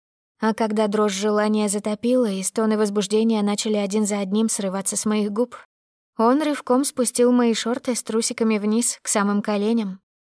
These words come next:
слегка прогнул меня, заставив облокотиться ладонями о шершавый, пахнущий морем камень. И, разведя мои ноги шире, ввёл в меня свой твёрдый, внушительный по размеру член,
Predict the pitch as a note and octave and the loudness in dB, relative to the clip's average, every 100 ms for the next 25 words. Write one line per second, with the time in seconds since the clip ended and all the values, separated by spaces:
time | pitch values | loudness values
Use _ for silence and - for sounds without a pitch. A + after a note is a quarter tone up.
0 | _ _ - A#3+ A#3 - A3+ G#3+ G3+ A3 | _ _ -2 0 2 0 -2 0 0 2
1 | A#3+ B3+ A#3 G#3 G3 - - G#3 G#3 - | 4 4 2 0 -4 -10 -6 -2 -2 -4
2 | G3+ G3 G#3 G3 G3 G#3 G#3+ G3+ G#3 G3+ | -6 -6 -4 -2 -2 -2 -4 -2 -2 -2
3 | G3+ A#3 A3 F#3+ F#3 - G#3 - A3 G#3 | 0 0 0 -2 -4 -4 -6 -4 -6 -6
4 | F#3+ G#3+ G3+ G#3+ G3 G#3+ G3+ G3+ G3+ G#3 | -6 -8 -6 -4 -2 0 0 0 -2 -4
5 | F#3+ F3 E3 E3+ _ _ _ _ _ _ | -8 -8 -12 -14 _ _ _ _ _ _
6 | _ C4 C4+ B3+ B3+ B3 B3+ A#3+ A#3 A#3+ | _ 2 4 4 2 4 4 4 4 4
7 | A3 A3 - C4 B3 G3 F#3 A3+ C4+ A3 | 2 -2 0 0 0 -2 -2 0 0 2
8 | G3+ G3+ F#3+ - G#3 G#3 A#3 A3+ G3 F#3 | 0 0 0 -2 -2 -2 -4 -2 -4 -2
9 | A3 A3 C4 A#3+ G#3 G3+ G3 G3+ G3 G#3+ | 0 0 -2 -2 -2 -2 -2 -4 -2 -2
10 | G3+ G3 - G#3+ F#3+ | -2 -4 -6 -6 -6